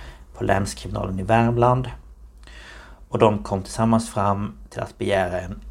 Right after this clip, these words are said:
utvidgad rättmedicinsk obduktion av Kevins kropp. Ehm, så dagen efter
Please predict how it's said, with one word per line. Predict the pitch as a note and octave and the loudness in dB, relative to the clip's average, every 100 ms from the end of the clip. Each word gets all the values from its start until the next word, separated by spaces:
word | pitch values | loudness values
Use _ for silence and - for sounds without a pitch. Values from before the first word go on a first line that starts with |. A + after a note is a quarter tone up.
| - | -6
utvidgad | B2+ A#2+ - G2+ G2 G2+ - | -4 -2 -4 -6 0 0 0
rättmedicinsk | G#2+ G2+ - - - - F#2+ - - - - - | -4 -4 -10 -14 -14 -8 -8 -8 -8 -8 -10 -10
obduktion | - G2+ - - - | -8 -8 -6 -8 -8
av | G2+ | -10
Kevins | - G#2 A#2 A2+ | -8 -6 -4 -6
kropp. | - A#2 - - - - - - - - - - - - - - - - - - - - - - | -4 -4 -4 -12 -12 -14 -16 -16 -14 -14 -14 -14 -14 -16 -16 -14 -12 -10 -10 -12 -14 -18 -10 0
Ehm, | G#2+ A2 A2+ A2 - - - - | 2 4 4 2 -2 -6 -10 -8
så | - | 0
dagen | C3 C3+ | 0 2
efter | A#2 - - | 0 0 -4